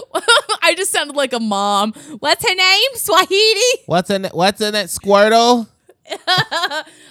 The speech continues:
Speaker 1: Doja Cat, I think it would also put in that category as stripper. No, that's not stripper fight music. That's just pop and R and B.
Speaker 2: Mm.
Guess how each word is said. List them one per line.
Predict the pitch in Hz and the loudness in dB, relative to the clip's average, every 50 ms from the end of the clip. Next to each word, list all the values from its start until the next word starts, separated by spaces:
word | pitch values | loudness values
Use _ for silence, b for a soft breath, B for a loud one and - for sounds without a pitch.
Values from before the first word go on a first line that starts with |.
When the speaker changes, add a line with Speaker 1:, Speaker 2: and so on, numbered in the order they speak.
| - | -12
Speaker 1:
Doja | 170 - 202 - 254 247 247 262 226 262 | -12 -12 -6 -4 -2 0 0 -2 -2 -6
Cat, | - 262 233 220 208 | -6 -4 -4 -4 -2
I | 190 196 | -4 -6
think | - 214 202 185 | -8 -8 -10 -10
it | |
would | 185 165 | -8 -8
also | 135 170 180 - | -8 -8 -8 -10
put | 175 - 190 175 | -10 -10 -10 -10
in | - 170 | -10 -10
that | 165 156 110 - _ _ | -10 -12 -12 -16 _ _
category | - 180 156 160 - 160 156 156 147 | -12 -10 -10 -10 -10 -12 -12 -10 -10
as | 139 151 - | -12 -12 -14
stripper. | - - - - - - - - | -16 -16 -16 -16 -14 -14 -16 -16
No, | - - 480 508 508 494 480 480 466 415 381 | -12 -8 -6 -4 -2 -2 -2 -4 -6 -6 -6
that's | 453 480 - | -6 -6 -4
not | 294 220 | -6 -6
stripper | - - 175 - 165 | -6 -8 -12 -14 -12
fight | - 175 135 | -12 -12 -12
music. | - 180 165 190 202 | -12 -12 -14 -12 -10
That's | - 277 277 - | -10 -10 -10 -10
just | 180 160 - - _ | -12 -12 -14 -14 _
pop | - - 143 131 135 - | -12 -10 -10 -10 -10 -10
and | 180 156 | -12 -14
R | 127 131 147 | -14 -16 -16
and | 147 143 | -16 -16
B. | 135 131 135 151 - _ _ | -14 -14 -14 -16 -16 _ _
Speaker 2:
Mm. | 78 82 82 80 78 78 | -18 -16 -14 -14 -16 -18